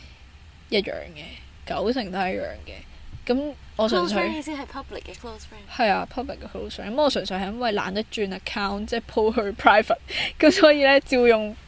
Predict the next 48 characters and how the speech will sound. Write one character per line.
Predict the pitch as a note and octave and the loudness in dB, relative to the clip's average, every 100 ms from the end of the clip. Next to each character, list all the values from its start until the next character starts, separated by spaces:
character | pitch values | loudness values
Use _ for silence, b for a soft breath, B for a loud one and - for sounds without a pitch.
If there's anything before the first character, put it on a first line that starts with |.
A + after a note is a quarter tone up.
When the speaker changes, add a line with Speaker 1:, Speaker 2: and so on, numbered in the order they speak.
| - - | -18 8
Speaker 1:
public | D4+ C4 - | 8 8 4
嗰 | |
個 | A3 A3+ | 6 4
account | G#3 A3+ A#3 | 6 4 4
鋪， | - A3+ A3 A3 | 4 4 4 4
但 | G#3 G3 | 4 6
係 | B3+ | 4
呢， | B B B | B B B
就 | A3+ G3+ | 2 2
教 | G#3+ | 2
晒 | G#3 G3 | 2 0
close | G3+ A#3 A3+ | 4 4 4
friend， | - G#3 F#3+ G3 - - - - - - - | 4 4 4 -2 -12 -20 -20 -18 -18 -18 -4
係 | - F#3+ | 0 0
噉 | F#3+ G3+ | 0 -2
解 | - D3 | -2 -2
嘅 | G3 | -4
啫。 | F3+ D3 - - - - - | -4 -6 -10 -20 -20 -20 -12
噉 | C4 | -8
所 | B3+ | -4
以 | A#3+ | -2
我 | G#3 G#3+ | 0 -2
覺 | |
得 | A3 | -2
就 | F#3+ | -4
好 | G#3+ | -4
單 | A3 G#3 G#3+ | -2 -2 -4
純 | - | -8
嘅 | - | -10
原 | D3 | -12
因。 | - - F#2 - - B B B - | -14 -16 -16 -18 -20 B B B -10
噉 | |
唔 | A#3 G3+ | -8 -6
知 | G#3 | -4
你 | G#3+ A3 A3 - G#3 F#3 | -4 -4 -6 -6 -4 -4
嘅， | F#3+ F#3+ F3 G3+ A#3+ - - - - - - - - - | -2 -4 -4 -6 -12 -16 -20 -18 -14 -12 -10 -6 -6 0
即 | B3 | 0
係 | |
點 | A#3 G3+ | 0 -2
樣 | A3 | -4
分 | - A3 G#3+ | -4 -4 -2
你 | G3+ | -2
呢 | G3 | -4
三 | A3+ A3 G#3+ G#3 | -4 -4 -4 -4
類 | G3 | -6
嘅 | - - - - - - B B B - | -6 -4 -4 -2 -4 -4 B B B -16
朋 | - D3+ | -12 -12
友 | - | -12